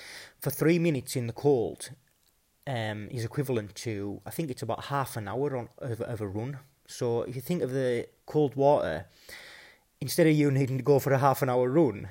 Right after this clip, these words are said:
you could just do three minutes in the cold, and it's equivalent on your va-, cardiovascular system in terms of the development of it. Um, you know, it's equivalent to that. So, you know, think of that as a, a fast way of biohacking,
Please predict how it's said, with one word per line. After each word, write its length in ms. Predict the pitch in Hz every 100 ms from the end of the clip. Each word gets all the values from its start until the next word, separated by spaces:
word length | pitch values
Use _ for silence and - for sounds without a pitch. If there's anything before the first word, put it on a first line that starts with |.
| -
you 180 | - 127
could 180 | 120 120
just 160 | 135 -
do 140 | 123
three 220 | 117 117
minutes 260 | 113 139 -
in 80 | 131
the 60 |
cold, 360 | 117 120 135 143
and 120 | 139
it's 160 | 127 -
equivalent 460 | - 127 131 117
on 120 | 123 117
your 100 | 113
va-, 200 | 120 -
cardiovascular 800 | - 127 120 113 110 - 117 107
system 480 | - 170 - 104 107
in 40 | 123
terms 320 | 123 113 110
of 300 | 104 - -
the 160 | - 104
development 480 | 117 135 139 123 110
of 160 | 104
it. 120 | 107 - _ - - - - - - -
Um, 560 | 113 110 110 107 104 - _ _ - - - _
you 100 | 139
know, 100 | 107
it's 180 | 104 -
equivalent 400 | - 117 117 113
to 100 | 107
that. 240 | 107 113
So, 440 | - 120 110 107 107 - - - _ _ _ _ _ _
you 100 | 139
know, 140 | 117
think 300 | 107 135 120
of 80 | 120
that 160 | 120 -
as 120 | 113
a, 100 | 113
a 180 | 110 107
fast 260 | 135 120
way 120 | 127 107
of 100 | 98
biohacking, 680 | 110 113 117 110 117 110